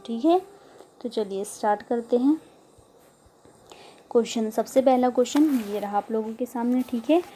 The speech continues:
सॉल्व कीजिएगा आप लोग मेरे साथ। क्या लिखा है, how is L related to M, एल क्या है, एम से कैसे संबंधित है, एल और एम, ये रहे,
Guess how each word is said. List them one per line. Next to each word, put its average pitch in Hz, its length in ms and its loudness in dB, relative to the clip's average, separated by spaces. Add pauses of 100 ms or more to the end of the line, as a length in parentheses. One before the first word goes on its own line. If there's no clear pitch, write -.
(340)
सॉल्व 226 220 4
कीजिएगा 240 480 0
आप 226 180 -2
लोग 247 120 4
मेरे 240 220 0
साथ। 311 360 -2
क्या 233 140 0
लिखा 247 280 -4
है, 285 100 2
how 220 220 2 (120)
is 285 200 2 (120)
L 240 220 2
related 254 580 2
to 285 100 2 (120)
M, 202 160 -4 (500)
एल 240 260 4
क्या 277 200 4
है, 277 220 4
एम 233 240 2
से 302 200 0 (120)
कैसे 247 280 -2
संबंधित 196 600 -4
है, - 80 -10 (160)
एल 262 240 2 (100)
और 220 180 -2
एम, 196 180 -4 (240)
ये 214 80 2
रहे, 247 300 0